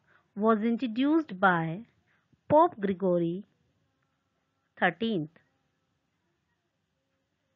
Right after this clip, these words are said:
Twelve months make a year. There are four or five weeks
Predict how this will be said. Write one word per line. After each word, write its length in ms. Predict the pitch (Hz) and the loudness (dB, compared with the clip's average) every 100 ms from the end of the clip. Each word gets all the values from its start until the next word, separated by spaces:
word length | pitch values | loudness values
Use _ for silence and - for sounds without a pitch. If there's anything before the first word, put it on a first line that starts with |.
| _ _ _ _ - | _ _ _ _ 2
Twelve 360 | 302 339 381 | 6 6 6
months 480 | 302 208 180 185 220 _ _ _ _ - | 0 0 -2 -4 -8 _ _ _ _ -8
make 340 | 220 190 - | -4 -4 -2
a 160 | 202 - | -2 -2
year. 400 | 311 302 247 156 156 _ _ _ _ _ _ _ _ _ _ _ _ _ _ _ _ _ _ _ _ _ _ - | -2 0 2 0 -6 _ _ _ _ _ _ _ _ _ _ _ _ _ _ _ _ _ _ _ _ _ _ -4
There 400 | 180 311 415 349 | 6 8 8 8
are 340 | 185 170 180 - _ _ _ | 6 4 0 -8 _ _ _
four 320 | 285 302 381 | 2 4 4
or 460 | - 180 165 165 196 _ _ _ _ _ _ - | 0 -2 -2 -4 -6 _ _ _ _ _ _ 4
five 300 | 247 311 330 196 | 6 6 2 -8
weeks 500 | 175 180 165 - | -6 -4 -4 -8